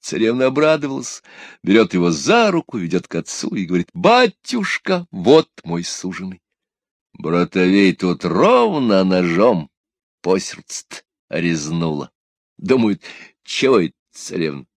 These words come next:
Не с ума ль сошла, дурака ведёт в сужены?» Разговор тут короткий, весёлым перком за свадебку. Наш Иван тут стал не Иван-дурак,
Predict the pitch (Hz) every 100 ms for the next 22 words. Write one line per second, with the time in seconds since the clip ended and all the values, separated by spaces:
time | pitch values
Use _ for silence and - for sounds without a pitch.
0 | _ _ - 87 - 101 185 - 80 -
1 | 80 76 69 67 95 113 117 - 87 71
2 | 73 85 78 78 - - - 120 90 82
3 | 90 95 - _ _ _ _ _ _ _
4 | _ _ _ _ _ 101 110 147 202 151
5 | - 131 139 143 139 - - 117 104 95
6 | 104 - 117 110 101 95 113 113 92 98
7 | - 87 92 101 90 - - _ _ _
8 | _ 90 156 175 143 - 165 165 170 139
9 | 160 151 - - 175 151 160 165 156 185
10 | 180 160 160 185 190 156 - -